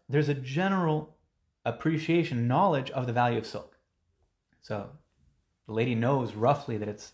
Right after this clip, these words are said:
approximately the value. It's not, uh, wildly off the mark. It's not, it's not like a, a diamond, for example, that could be worth a lot or a little. Who knows?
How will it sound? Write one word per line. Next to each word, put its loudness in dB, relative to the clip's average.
approximately -2
the -2
value. 0
It's -6
not, 2
uh, -6
wildly 4
off -6
the -6
mark. -2
It's -20
not, -2
it's -12
not -4
like -6
a, -6
a -8
diamond, 4
for -6
example, -6
that -14
could -6
be -2
worth -2
a -4
lot 2
or 4
a 2
little. 2
Who 0
knows? 0